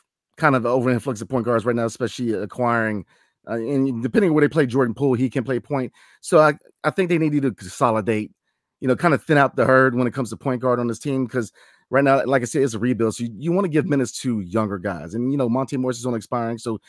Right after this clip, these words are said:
chances are he can be flipped. So I think that's what they're trying to do is kind of consolidate a lot of these expiring contracts.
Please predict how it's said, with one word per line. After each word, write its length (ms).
chances 260
are 100
he 140
can 220
be 100
flipped. 340
So 440
I 60
think 140
that's 160
what 60
they're 80
trying 220
to 40
do 180
is 100
kind 180
of 160
consolidate 500
a 60
lot 120
of 60
these 160
expiring 440
contracts. 600